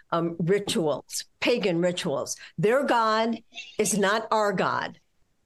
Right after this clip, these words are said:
They have a god of the sun, of the moon, of the corn, of the maize, of the, of the water. The, the, that's their God. Um, their Jesus Christ,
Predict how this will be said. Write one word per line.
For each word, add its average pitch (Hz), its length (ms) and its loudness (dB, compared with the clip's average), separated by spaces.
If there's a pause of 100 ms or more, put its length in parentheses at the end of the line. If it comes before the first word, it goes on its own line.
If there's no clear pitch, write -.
(220)
They 214 140 4
have 226 160 2
a 220 80 4
god 208 480 2
of 151 140 -4
the 170 80 -2
sun, 254 540 2
of 185 300 0
the 175 80 4
moon, 240 560 2 (120)
of 180 120 0
the 185 80 0
corn, 247 600 2
of 175 180 -2
the 185 100 2
maize, 247 600 2 (120)
of 180 120 0
the, 185 280 0 (180)
of 202 160 0
the 202 100 2
water. 240 560 2
The, 202 260 0 (300)
the, 233 220 2
that's 262 220 2
their 254 340 4
God. 160 380 0 (440)
Um, 196 280 2
their 254 200 2
Jesus 247 500 0
Christ, 226 640 -2